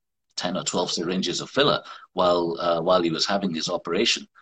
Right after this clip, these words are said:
uh, for his nose, just to, uh, just to add a little bit of width and, uh, definition and, uh,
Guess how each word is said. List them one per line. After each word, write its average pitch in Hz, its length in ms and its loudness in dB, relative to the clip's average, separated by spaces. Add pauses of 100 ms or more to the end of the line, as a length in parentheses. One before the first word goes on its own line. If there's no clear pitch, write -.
(200)
uh, 78 180 -2
for 92 180 -2
his 78 200 -4
nose, 90 260 -2
just - 300 -2
to, 85 200 0
uh, 80 360 -2
just - 220 -4
to 87 160 -2
add 98 160 0
a 95 40 2
little 98 240 2
bit 95 160 -2
of 82 180 -4
width 104 280 0
and, 87 280 -6
uh, 82 180 0
definition 95 640 0
and, 82 260 -8
uh, 85 200 2